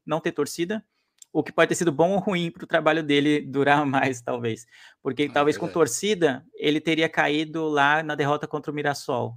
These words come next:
Speaker 1: na, na, nas quartas de final do Paulista, né, de dois mil e vinte, se eu não tô louco. Se, acho que se tivesse com torcida, o, a, o impacto seria tão grande no estádio ali, que acho que a diretoria não ia conseguir mantê-lo.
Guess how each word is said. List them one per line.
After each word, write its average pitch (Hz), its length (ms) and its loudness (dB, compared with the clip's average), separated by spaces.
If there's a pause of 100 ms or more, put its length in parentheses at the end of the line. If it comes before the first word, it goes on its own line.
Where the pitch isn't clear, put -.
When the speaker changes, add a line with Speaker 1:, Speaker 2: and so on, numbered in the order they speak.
Speaker 1:
na, 117 320 -4
na, 120 600 -6
nas 120 200 -8
quartas 123 300 2
de - 60 -10
final 123 220 -2
do 120 80 -12
Paulista, 120 500 -2
né, 117 100 -12 (260)
de 113 180 -12
dois 117 220 -6
mil 117 120 -6
e 113 120 -6
vinte, 117 560 -18
se 127 100 -14
eu 123 60 -14
não 120 60 -12
tô 127 160 -10
louco. 113 280 -10 (540)
Se, - 180 2
acho - 160 6
que - 60 -10
se - 60 -14
tivesse 143 240 0
com 165 180 -10
torcida, 156 800 0
o, - 120 -8
a, - 220 -6
o 151 100 -6
impacto 151 400 -2
seria 156 240 -4
tão 196 240 -2
grande 156 360 2
no 139 60 -4
estádio 135 500 0
ali, 135 280 -2 (240)
que 147 100 -4
acho 139 120 0
que 143 80 0
a 127 40 -2
diretoria 139 460 2
não 143 140 -4
ia 147 80 -4
conseguir 143 280 -10
mantê-lo. 127 520 -8